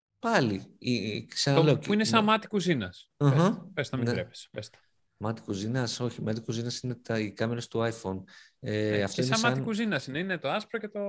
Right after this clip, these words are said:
Speaker 2: μαύρο σαν εμιστήρας
Speaker 1: Ναι.
Speaker 2: από πάνω. Σαν μάτι κουζίνας, ε, παλιάς. Κεραμικό
Speaker 1: Μ, ναι.
Speaker 2: κιόλας.
Speaker 1: Ε, αυτό, ας πούμε, πάλι με τη δεδομένο ότι θα μπορείς να παίζεις Fortnite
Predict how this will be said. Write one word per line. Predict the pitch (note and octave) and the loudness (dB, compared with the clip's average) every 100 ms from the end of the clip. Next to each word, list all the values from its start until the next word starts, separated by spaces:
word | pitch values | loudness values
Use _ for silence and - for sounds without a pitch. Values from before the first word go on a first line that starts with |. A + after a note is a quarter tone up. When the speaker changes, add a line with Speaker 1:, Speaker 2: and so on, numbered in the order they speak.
| G3 F#3+ | -6 -6
Speaker 2:
μαύρο | G#3 F#3 | -6 -6
σαν | F3 F3+ | -8 -6
εμιστήρας | F3+ C3 C3+ | -4 -2 0
Speaker 1:
Ναι. | B2 | 0
Speaker 2:
από | A2+ | 0
πάνω. | - A#2+ G2 | -4 -8 -12
Σαν | - F#3+ | -10 -8
μάτι | F#3 F3+ | -6 -8
κουζίνας, | - D#3+ D#3 D#3+ D3 - | -8 -8 -6 -4 -6 -8
ε, | C#3+ C3+ C3 | -6 -4 -2
παλιάς. | C#3 C3 F#2 - - _ _ | -2 -4 -6 -10 -20 _ _
Κεραμικό | C3 C3+ C3 A2+ G#2 - - | 0 2 0 0 -2 -4 -12
Speaker 1:
Μ, | A2+ | -6
ναι. | A2 G#2+ | -4 -4
Speaker 2:
κιόλας. | F#2 F2+ - - _ _ _ - | -6 -10 -18 -20 _ _ _ -6
Speaker 1:
Ε, | G#2 G#2 G#2+ G#2 G#2 G#2 G#2 - - - - - - | -2 -2 -2 -2 -2 -2 -6 -8 -14 -20 -16 -14 -8
αυτό, | - - - C3 B2 | -6 -6 -2 2 2
ας | A2+ - | 2 -4
πούμε, | G#2+ G#2 A#2 | -6 -4 -2
πάλι | - C#3+ B2+ G#2 | 4 4 4 0
με | G2+ | -4
τη | G2+ | -4
δεδομένο | G#2 G#2 G#2 B2 | -4 -2 -2 -2
ότι | C3 B2+ | -4 -4
θα | A2+ | -4
μπορείς | G2+ G#2+ A#2+ | -2 -2 -2
να | B2 A#2 A2+ A2 | -2 -2 -2 -2
παίζεις | A#2+ A#2+ A2+ - | -2 -2 -2 -2
Fortnite | A#2+ A2+ A#2 | 0 0 -2